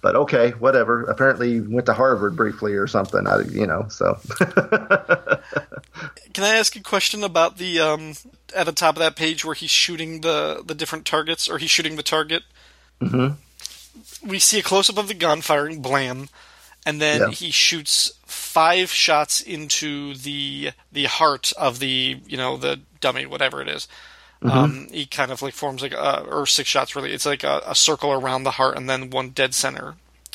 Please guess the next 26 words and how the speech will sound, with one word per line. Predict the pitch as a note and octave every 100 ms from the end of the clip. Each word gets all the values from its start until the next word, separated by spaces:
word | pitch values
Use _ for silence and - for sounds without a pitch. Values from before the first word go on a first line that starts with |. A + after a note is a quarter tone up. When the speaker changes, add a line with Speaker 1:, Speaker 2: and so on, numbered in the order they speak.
| - -
Speaker 1:
Yep. | A2+ A2 - - _ _ _ _ _ _ D#3+
Speaker 2:
Why | - F#3+ C4
does | C4+ - - -
each | A3
shot | - - - G#3 -
get | D#3 F3+
a | D3
different | B2+ B2+ F3+ - F3 C#3
sound | - - D#3+ D3+
effect? | B2+ - - - - - _ _ - - - - - - _ _ -
Speaker 1:
Oh. | B2+ B2+
Speaker 2:
And | G#2
I, | - - G3+
and | F#3+
I |
don't | E3 G#3 C4
mean | A#3+
its | F3+ F3
own. | G#3+ F#3+
I | D#3+ F3
mean | G#3+ G#3+ F#3 - - _ -
a, | F#3 D3 C#3 -
each | D#2+ F3+ -
one | G3
is | C3+
different. | B2+ A3 - B2 D3